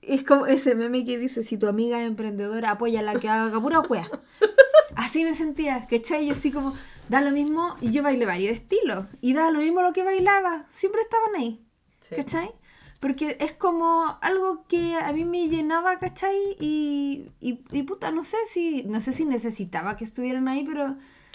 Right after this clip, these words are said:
Speaker 1: me gustaba, ¿cachai?
Speaker 2: Sí, po.
Speaker 1: Porque sentía que como que vivían conmigo esa alegría de poder pre-, de bailar, ¿cachai?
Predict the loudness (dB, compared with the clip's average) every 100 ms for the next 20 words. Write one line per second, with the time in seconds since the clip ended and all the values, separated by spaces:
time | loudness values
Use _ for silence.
0 | -20 _ _ _ -4 -2 0 0 0 2
1 | 2 0 -4 -4 -4 -4 -8 -14 -16 -14
2 | -6 -2 -2 -2 -2 0 0 0 0 0
3 | 0 0 2 0 0 -2 -2 -2 -4 -4
4 | -4 -2 -2 -2 -2 -4 -6 -6 -6 -8
5 | -10 -10 -8 -8 -6 -4 -4 -4 -6 -6
6 | -10 -8 -8 -8